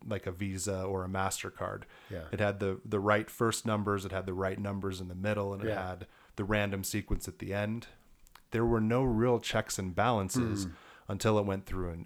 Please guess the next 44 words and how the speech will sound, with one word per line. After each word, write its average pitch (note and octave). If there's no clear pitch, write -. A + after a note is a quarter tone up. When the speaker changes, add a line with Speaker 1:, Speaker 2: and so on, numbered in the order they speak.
Speaker 1:
and F2+
batched. -
Speaker 2:
Yeah. G2+
Speaker 1:
So G2
think D3
of C#3
it C3
as G#2+
he -
bought A#2+
time A2
on F#2
five A2+
or A2+
six -
different F#2+
bulletin B2
boards, F#2
and A#2
then A2+
when G#2
they A2
went G2+
to F#2+
batch, -
Speaker 2:
Yeah. A#2+
Speaker 1:
that's C3+
when A#2
it G2
would F#2+
fail. -
So F#2+
it A2+
would G#2+
essentially G#2+
check G#2
and G2
see, G#2
is G2
this G2+
credit F#2+
card F#2
number F2+
good? A#2+